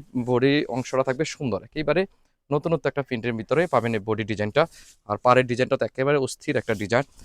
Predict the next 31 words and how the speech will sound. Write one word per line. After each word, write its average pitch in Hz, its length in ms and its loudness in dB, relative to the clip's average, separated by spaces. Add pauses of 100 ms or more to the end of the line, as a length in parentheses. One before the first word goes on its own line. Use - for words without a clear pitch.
(260)
এই 135 100 6
হচ্ছে 151 340 2
পুরো 147 260 0
শাড়িটা 131 320 2
থাকবে 139 320 0
এরকম 143 320 2
করে, 143 280 2
আর 110 300 2
শাড়ির 123 320 0
শেষ - 300 -4
অংশ 123 160 -10
থেকে 147 160 -2
আপনারা 156 220 0 (460)
ব্লাউজ 131 260 6
পিস 160 140 -8
কেটে 180 200 0
নিতে 143 200 0
পারবেন। 107 220 0
এই 110 80 -2
হচ্ছে 180 440 -4
শেষ - 320 -2
অংশ। 107 200 -12 (640)
তো 180 60 2
এই 190 80 10
সুন্দর 185 380 2
দুইটা 160 300 0
শাড়ি 139 220 0
যারা 131 180 6
নিতে 135 200 0
চাচ্ছেন, 139 260 2
তারা 127 300 4